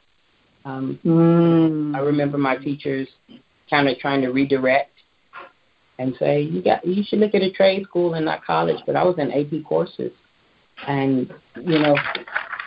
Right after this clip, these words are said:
Speaker 1: so I, I, I think about that, and I think about some of the things I just didn't think were an option for me, as far as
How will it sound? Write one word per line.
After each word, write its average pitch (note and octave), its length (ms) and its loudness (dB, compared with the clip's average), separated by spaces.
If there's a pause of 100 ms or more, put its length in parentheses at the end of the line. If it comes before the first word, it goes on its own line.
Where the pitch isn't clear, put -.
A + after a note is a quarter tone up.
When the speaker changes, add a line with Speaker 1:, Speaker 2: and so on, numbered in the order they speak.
(180)
Speaker 1:
so G3+ 100 6
I, E3+ 340 4
I, D#3+ 180 -10
I D#3 100 -6
think G3 240 -6
about C#3+ 280 -2
that, C3+ 200 -2
and C#3+ 100 -10
I - 40 -16
think E3+ 200 -8
about C#3+ 400 -2 (160)
some E3 160 -4
of D#3+ 80 -4
the E3 80 -4
things F3 280 -2
I D3+ 100 0
just D3+ 240 -8
didn't D3 160 -2
think D#3 220 -6
were C#3+ 280 2
an C#3+ 160 0
option C3+ 440 -4
for - 100 -6
me, - 220 -6 (720)
as - 140 -12
far C#3 200 4
as B2+ 100 -2